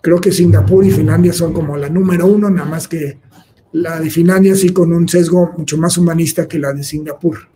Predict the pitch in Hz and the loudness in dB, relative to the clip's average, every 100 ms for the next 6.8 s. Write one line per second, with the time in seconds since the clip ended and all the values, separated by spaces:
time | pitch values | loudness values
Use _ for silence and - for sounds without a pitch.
0 | _ _ _ _ _ 160 151 147 160 156 | _ _ _ _ _ -4 -4 -2 -4 -4
1 | 160 185 180 160 170 165 151 143 143 - | 0 2 2 0 2 2 2 0 -4 -6
2 | 143 147 170 175 - 117 - _ _ _ | -6 -2 0 -2 -4 -12 -16 _ _ _
3 | - 156 165 165 160 170 156 156 151 156 | -6 -2 0 0 0 0 0 -2 -4 -2
4 | 160 156 156 151 135 147 151 151 - 147 | -2 -2 -4 -6 -8 -6 -6 -8 -10 -8
5 | 147 156 147 160 - - _ _ _ 151 | -4 -2 -2 -4 -6 -12 _ _ _ -2
6 | 160 160 151 147 147 151 - - | -2 -2 -4 -2 -2 -2 -4 -16